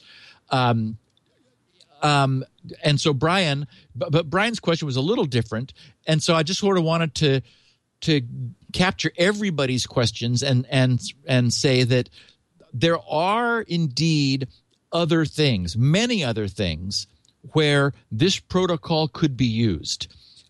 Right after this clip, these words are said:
Um, and in Brian's instance, absolutely. He's looking at o-,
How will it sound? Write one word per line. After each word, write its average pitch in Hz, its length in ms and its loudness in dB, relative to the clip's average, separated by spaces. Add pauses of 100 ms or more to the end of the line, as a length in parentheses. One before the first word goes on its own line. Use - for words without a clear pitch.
Um, 131 360 2 (220)
and 139 400 2 (560)
in 139 240 4
Brian's 156 480 0 (100)
instance, 156 480 0 (100)
absolutely. 175 840 -2 (160)
He's 156 260 2
looking 180 360 0
at 135 180 0 (320)
o-, 147 260 0